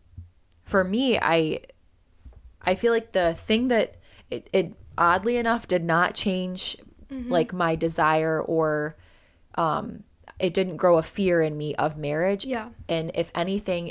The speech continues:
Speaker 1: it, it grew a determination to do it right.
Speaker 2: Mm.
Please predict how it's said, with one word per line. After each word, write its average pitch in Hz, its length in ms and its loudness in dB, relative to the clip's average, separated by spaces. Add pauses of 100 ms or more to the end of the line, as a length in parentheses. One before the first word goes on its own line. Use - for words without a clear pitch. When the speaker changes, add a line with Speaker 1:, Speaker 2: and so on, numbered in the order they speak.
Speaker 1:
it, 160 300 -2 (680)
it - 220 2
grew 175 580 -4 (160)
a 160 500 -2 (1600)
determination 185 1120 0 (320)
to 165 460 -2 (600)
do 170 160 2
it - 80 0
right. 107 300 -2 (460)
Speaker 2:
Mm. 233 460 -12